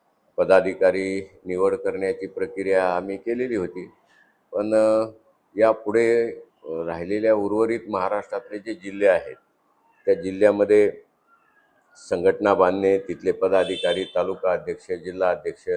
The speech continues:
जिल्हा बॉड्या, तालुका बॉड्या निवड करणे या सर्वच बाबीवर या कार्यकारिणीत सगळे आमचे सहकारी मिळून चर्चा करतील. आणि निवडणुकीच्याही विषयावर आता, अ,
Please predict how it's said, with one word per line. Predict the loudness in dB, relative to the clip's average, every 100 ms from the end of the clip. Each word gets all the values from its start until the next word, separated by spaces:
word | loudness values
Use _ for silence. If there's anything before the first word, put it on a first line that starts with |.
| -4 -6 _ _ _ -8
जिल्हा | -2 2 2
बॉड्या, | 2 2 2
तालुका | 0 -2 -2 0 -2
बॉड्या | 0 0 0 -4 -12 _ _ _ _ _ -4
निवड | 2 2 2
करणे | -2 -2 -2 -4 -6 -16 _ _ _ _ -4
या | 2 4 6 4 0 -8
सर्वच | -2 2 4 4
बाबीवर | 6 4 6 4 4 0 -12 _ _ 4
या | 6 8 6
कार्यकारिणीत | -2 -4 0 2 2 0 -2 -4
सगळे | -6 -4 2 4
आमचे | 4 0 -10
सहकारी | -6 -6 -4 -4 -4
मिळून | -6 -8 -8 -10 _ _ _ _ _
चर्चा | -2 0 -2
करतील. | 0 -6 -6 -10 -12 _ _ _ _ _ _
आणि | -6 -2 -2 -2 -4 -10 _ -4
निवडणुकीच्याही | 2 2 2 -2 -4 2 4 4
विषयावर | 2 2 4 4 2 -6 -20 -14
आता, | -12 0 4 4 2 -8 _
अ, | -20